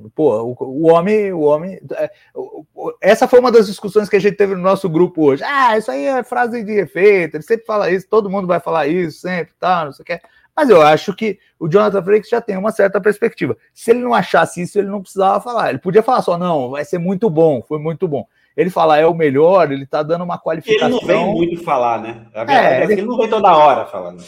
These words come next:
Speaker 1: É, não, e ele também não, não pode falar muito. Então, assim, foi a qualificação que ele deu, cada um. Vamos julgar quando a gente assistir ao episódio. Mas é isso que nós temos. Temos essa foto aí do nosso Spock num traje, é,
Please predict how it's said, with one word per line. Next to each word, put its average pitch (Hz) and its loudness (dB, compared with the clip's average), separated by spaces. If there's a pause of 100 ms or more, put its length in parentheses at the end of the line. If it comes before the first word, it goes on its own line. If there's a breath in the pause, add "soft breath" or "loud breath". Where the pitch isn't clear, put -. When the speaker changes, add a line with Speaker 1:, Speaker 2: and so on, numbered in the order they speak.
(180)
Speaker 1:
É, 247 0
não, 269 0
e 147 0
ele 220 -2
também 220 -6
não, 233 -8
não 135 -8
pode 170 2
falar 139 2
muito. 104 -10 (140)
Então, 185 -4
assim, 185 -8
foi 185 -4
a 196 -2
qualificação 185 -6
que 196 -6
ele 214 -8
deu, 214 -10
cada 202 -4
um. 190 -8 (380)
Vamos 220 2
julgar 196 2
quando 202 -4
a 196 -2
gente 185 -8
assistir 175 -10
ao 180 2
episódio. 139 -6 (300)
Mas 160 -2
é 180 2
isso 180 -2
que 180 -8
nós 180 -6
temos. 101 -10
Temos 131 -6
essa 143 -2
foto 180 -2
aí 160 0
do 139 -6
nosso 139 -8
Spock 143 -2
num 123 -10
traje, 117 -4 (400)
é, 110 -6